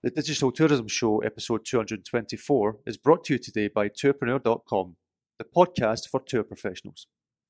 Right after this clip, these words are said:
Welcome to a special episode of the Digital Tourism Show. In this episode, I have the absolute pleasure of speaking with Shane Whaley of Tourpreneur. Now, if you're unfamiliar with Tourpreneur, I urge you to subscribe today.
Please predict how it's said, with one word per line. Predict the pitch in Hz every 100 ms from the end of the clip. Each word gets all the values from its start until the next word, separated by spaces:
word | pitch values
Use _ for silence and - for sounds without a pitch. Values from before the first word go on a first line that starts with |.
| _ _ _ -
Welcome | 156 165 160
to | 143
a | 127
special | 135 127 117
episode | 117 - 120 104 - -
of | 107 101
the |
Digital | 107 120 113 117
Tourism | 110 113 107 107 101
Show. | 104 95 _ _ _ - - - - _ -
In | 131
this | 127
episode, | 165 160 170 175 175 -
I | 117
have | 113 113
the | 110 120
absolute | 135 - 135 131 -
pleasure | 113 110 -
of | -
speaking | - 120 110
with | 101
Shane | - 120 110 110
Whaley | 101 117 127 131
of | - 104
Tourpreneur. | - 113 107 - 98 104 101 _ _ - _ _ _
Now, | 120 117
if | 123 -
you're | 123 143
unfamiliar | 131 - 123 156 170
with | 147
Tourpreneur, | 147 131 127 117 120 135
I | 113 104 127
urge | 120 135
you |
to | 135
subscribe | 147 131 - - 104 -
today. | 110 117 113